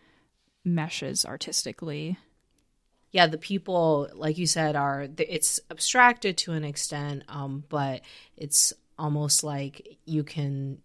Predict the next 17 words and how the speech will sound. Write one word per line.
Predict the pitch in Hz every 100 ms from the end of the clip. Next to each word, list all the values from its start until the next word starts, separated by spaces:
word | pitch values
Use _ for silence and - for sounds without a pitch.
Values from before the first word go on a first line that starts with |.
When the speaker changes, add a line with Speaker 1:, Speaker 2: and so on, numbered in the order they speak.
| _ _
Speaker 2:
you | 160
can, | 175 160
like, | 143 131 - _ _ _ _ -
see | - - 226
more | 208 190 180
into, | - 156 160 160 156
like, | 143 143
what | 143 143 143
they're | 139 139
feeling | - 151 143 139 135 131
or | 139
thinking, | - 143 143 127 127 139 - - -
like, | 131 127
through | - 151 143
these, | 139 131 131 - -
like, | - 139
body | - 127 123 127 123 127